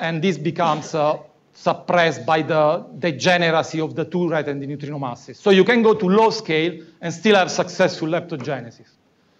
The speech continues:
This will play a role now in the combined model of dark matter leptogenesis, so, because we will have, we will do li-, leptogenesis exactly in this way. So we have to explain also dark matter.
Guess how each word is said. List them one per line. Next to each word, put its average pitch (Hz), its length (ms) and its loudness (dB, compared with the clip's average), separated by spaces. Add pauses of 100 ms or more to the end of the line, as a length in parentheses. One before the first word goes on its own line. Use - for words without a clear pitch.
(840)
This 240 160 8
will 254 140 8
play 214 240 4
a 202 80 4
role 220 320 4
now 196 200 4
in 180 100 2
the 170 80 2
combined 196 480 4
model 190 320 6
of 147 100 -2
dark 170 220 0
matter 170 320 0
leptogenesis, 160 1000 -4
so, 156 320 -4
because 143 260 -8
we 160 140 4
will 180 160 4
have, 175 260 0
we 180 140 4
will 190 100 6
do 175 380 2
li-, 180 160 4
leptogenesis 170 800 -2
exactly 170 480 -4 (100)
in 151 140 -8
this 143 260 -8
way. 113 220 -16 (1500)
So 247 260 4
we 240 60 6
have 277 160 2
to 311 80 4
explain 254 480 4
also 208 640 2
dark - 240 0
matter. 240 640 2